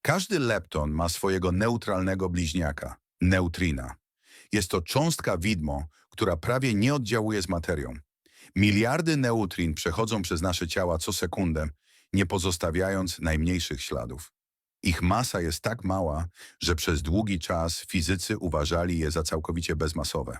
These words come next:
Leptony nie łączą się jak kwarki i nie tworzą złożonych struktur. Istnieją pojedynczo,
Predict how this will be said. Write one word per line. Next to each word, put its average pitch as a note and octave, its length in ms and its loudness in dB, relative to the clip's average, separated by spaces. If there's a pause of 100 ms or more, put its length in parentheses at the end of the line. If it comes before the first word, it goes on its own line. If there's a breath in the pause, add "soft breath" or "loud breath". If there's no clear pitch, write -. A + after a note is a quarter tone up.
(720)
Leptony A2+ 520 4
nie F#2+ 140 4
łączą G#2+ 380 0
się E2+ 160 -2
jak D2+ 180 0
kwarki D2 640 -4 (200)
i F2+ 80 2
nie E2 120 4
tworzą E2+ 360 0
złożonych D#2+ 460 0
struktur. - 460 -6 (600 loud breath)
Istnieją G#2 520 2
pojedynczo, F#2 760 0